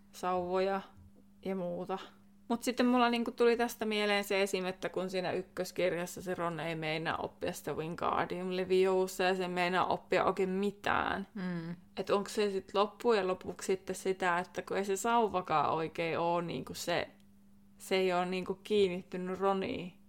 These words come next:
Speaker 2: Niin.
Speaker 1: Se ei ole niinku sen true owner.
Speaker 2: Niin.
Speaker 1: Ja sit kun tää Saar-,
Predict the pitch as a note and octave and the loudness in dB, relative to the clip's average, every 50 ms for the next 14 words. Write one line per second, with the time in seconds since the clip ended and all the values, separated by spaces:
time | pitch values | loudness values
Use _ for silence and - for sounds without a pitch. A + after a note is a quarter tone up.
0 | - - - G#3 G#3+ G#3 G#3+ G3 F#3 F#3 F#3 F#3 F#3 F#3 F3+ F3+ F3+ F3+ F3 - | -20 -12 -8 -4 0 2 4 6 6 6 6 6 4 2 0 -2 -4 -6 -6 -8
1 | F#3+ F#3 - - F#3 F#3 F3+ - - G3 F#3+ F3+ E3+ D3+ D3 E3+ E3 D#3+ D3 C#3 | -8 -6 -4 -2 -2 -2 -4 0 2 2 2 2 2 2 2 2 2 0 0 -2
2 | - - - - F3+ - - - - - - - A3 A3 G#3 G3 F3+ F3 F#3 F3 | -4 -4 -4 -6 -6 -10 -14 -20 -20 -20 -12 -8 -4 -4 -2 -2 -2 -2 -2 -2
3 | F3 F#3 - - E3 - - F3 F3 F#3 F#3 G#3 F#3+ F#3+ F3+ F3 D#3 - | -4 -4 -6 -10 -8 -4 -2 -2 -2 0 0 2 4 4 4 4 2 -2